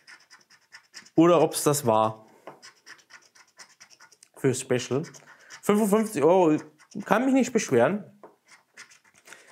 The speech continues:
Kann natürlich besser sein. Aber mit den fünf Euro Losen schon was rausrubbeln, ist schon gut. Ist schon gut. Sagt, ich will mich nicht beschweren. Ey, ich will mich nicht beschweren.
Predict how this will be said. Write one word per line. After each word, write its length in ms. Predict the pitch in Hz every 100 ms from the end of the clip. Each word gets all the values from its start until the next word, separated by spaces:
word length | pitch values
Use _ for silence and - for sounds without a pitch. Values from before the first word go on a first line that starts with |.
| _ _
Kann 220 | - 147 214
natürlich 340 | 233 240 180
besser 260 | 139 135 110
sein. 260 | 87 - - _ _ _ _ _ _ _ - _ _ -
Aber 380 | 135 139 113 -
mit 140 | 131 127
den 160 | 131
fünf 220 | 117 151 139
Euro 240 | 160 170
Losen 380 | 160 160 143 131
schon 160 | 131
was 180 | 117 113
rausrubbeln, 540 | 120 165 147 147 143 131
ist 80 |
schon 180 | - 107
gut. 160 | 76 76 _ _ - _ -
Ist 120 | 233
schon 180 | - 107
gut. 200 | - - _ - _ - _ _ _ _ _ _ _ -
Sagt, 360 | - 139 - -
ich 200 | 107 104
will 160 | 117
mich 140 | 156 233
nicht 160 | 208
beschweren. 480 | 220 208 135 143 147 - - _ -
Ey, 240 | 131 139
ich 160 | 120 -
will 180 | 143 143
mich 160 | 123
nicht 180 | 127 143
beschweren. 640 | 143 131 127 123 117 120